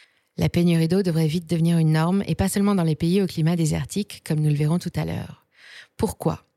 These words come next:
La réponse tient en quelques mots, lâchés par le diplomate et expert de l'eau néerlandais Henk Ovink lors de la dernière conférence de l'onu qui vient de s'achever. Nous avons brisé le cycle de l'eau. Et oui, c'est encore de notre faute.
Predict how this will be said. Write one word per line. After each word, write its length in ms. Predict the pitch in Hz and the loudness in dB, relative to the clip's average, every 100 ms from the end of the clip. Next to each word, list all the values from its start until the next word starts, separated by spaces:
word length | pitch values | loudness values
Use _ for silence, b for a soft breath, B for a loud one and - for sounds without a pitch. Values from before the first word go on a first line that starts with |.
| _ _ _ b b b - | _ _ _ b b b -2
La 120 | 190 | 0
réponse 320 | 220 254 262 | 0 0 -2
tient 180 | - 226 | 0 0
en 40 | |
quelques 260 | 196 226 220 | 0 0 0
mots, 280 | 185 196 - | 2 0 0
lâchés 340 | - 190 - 233 | -2 -2 0 -2
par 140 | 190 | 0
le 80 | 165 | 0
diplomate 500 | 190 196 175 175 - | 0 0 0 0 0
et 100 | 151 | -2
expert 300 | 160 - 170 | -2 -4 -2
de 100 | 160 | 0
l'eau 120 | 190 | 2
néerlandais 640 | 180 170 175 160 160 175 165 | 2 2 2 2 0 -2 -2
Henk 300 | - 185 - - | -2 -2 -2 -4
Ovink 500 | 180 160 185 - - B B B B | -2 0 -2 -4 -14 B B B B
lors 120 | 165 | -2
de 80 | 165 | 0
la 120 | 165 | 0
dernière 300 | 160 160 185 | 0 0 0
conférence 340 | 180 165 175 180 | -2 0 0 2
de 80 | 170 | 2
l'onu 300 | 160 156 185 | 2 2 0
qui 120 | - | 0
vient 140 | 151 | 0
de 60 | 156 | 0
s'achever. 440 | 151 - - 175 B B B B - | -2 -4 -4 -6 B B B B 0
Nous 140 | 165 | 2
avons 200 | 185 208 | 2 2
brisé 380 | 190 214 226 240 | 2 2 2 2
le 80 | 165 | 0
cycle 420 | - 226 - 156 | 0 -4 -4 -2
de 100 | 147 | 0
l'eau. 220 | 143 110 151 _ _ _ _ _ | -2 -6 -14 _ _ _ _ _
Et 80 | 175 | 0
oui, 240 | 165 180 - _ | 2 0 -8 _
c'est 220 | - 170 | -8 -4
encore 240 | 151 180 185 | -2 0 0
de 100 | 165 | 2
notre 260 | 151 - | 2 0
faute. 540 | 139 - - - - | -4 -6 -14 -16 -18